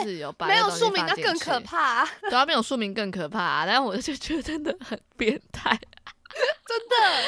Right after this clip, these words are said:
Speaker 2: 如果有署名就算了。
Speaker 1: 对吧？所以我就说这是我印象比较深刻的一个很，就是夸张的行径。
Speaker 2: 这真的很可怕。
Speaker 1: <laughs> 可是觉得超好笑的啊。
Speaker 2: 我现在想到的有关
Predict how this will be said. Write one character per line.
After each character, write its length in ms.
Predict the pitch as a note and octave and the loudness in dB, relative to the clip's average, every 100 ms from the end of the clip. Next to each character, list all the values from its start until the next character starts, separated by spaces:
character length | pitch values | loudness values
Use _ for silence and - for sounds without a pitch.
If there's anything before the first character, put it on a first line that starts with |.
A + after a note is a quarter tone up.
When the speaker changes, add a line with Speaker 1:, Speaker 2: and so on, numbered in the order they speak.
| C#5 C5+ A4 - _ _ | -2 -4 -6 -14 _ _
Speaker 2:
如 80 | - | -2
果 80 | G#4+ G#4+ | 2 4
有 80 | |
署 160 | - G#4+ | 2 0
名 140 | E4 C4+ | -2 -2
就 100 | D#4+ | -4
算 400 | - D4+ G#3+ G3 | -2 -2 -2 -6
了。 180 | F3+ - - | -14 -8 2
Speaker 1:
对 100 | F4+ | 4
吧？ 160 | F4 D#4+ | 4 0
所 120 | F4 | 0
以 40 | |
我 100 | F4 | 0
就 80 | C4+ | 0
说 140 | D4+ | -2
这 100 | D#4 | -4
是 80 | D#4 | -4
我 180 | D4+ G#3+ | -2 -2
印 160 | A#3+ C4 | -4 -4
象 240 | C#4+ A#3 | -4 -4
比 120 | F3+ | -4
较 120 | F3+ | -4
深 240 | A#3 A#3 G#3 | -4 -6 -8
刻 120 | A#3 | -6
的 160 | F#3+ D#3 | -6 -6
一 100 | E3+ | -8
个 100 | D#3+ | -10
很， 240 | F3 D3+ - | -12 -16 -16
就 100 | F#3 | -14
是 140 | F#3 | -14
夸 260 | - F3 E3+ | -12 -10 -10
张 220 | E3+ D#3+ | -10 -12
的 80 | D3 | -14
行 340 | - - - | -16 -16 -20
径。 320 | - D#3 G#3+ A#3+ _ _ _ _ _ _ | -18 -18 -18 -20 _ _ _ _ _ _
Speaker 2:
这 120 | A4+ | -8
真 160 | G#4+ G4+ | -6 -4
的 80 | F4+ | -4
很 160 | C#4 | -6
可 220 | C4 D4+ | -10 -10
怕。 320 | A#3+ - E4 D4+ | -10 -10 -8 -8
Speaker 1:
<laughs> 80 | - - - - - - - - - F5 G5 - C5 | -10 -18 -20 -18 -20 -20 -18 -20 -10 -6 -6 -6 -8
可 140 | A#3 | -6
是 80 | D#4 C5 | -4 -2
觉 100 | A3+ | -4
得 40 | |
超 260 | F4+ A#3 A3+ | -2 -2 -2
好 100 | - | -6
笑 320 | - F3 E2 | -12 -12 -12
的 100 | D2 | -18
啊。 60 | - | -12
Speaker 2:
我 120 | - C4+ | -6 -2
现 140 | C4+ | 2
在 120 | F#4 | 0
想 320 | F#4+ C4 A3 G3+ | 0 -6 -6 -2
到 260 | C4 B3+ | 0 0
的 320 | A#3 G3+ G3+ G3 _ | -4 -10 -10 -16 _
有 140 | F#3+ | -10
关 460 | F#3+ G#3+ A3+ B3 | -8 -4 -4 -6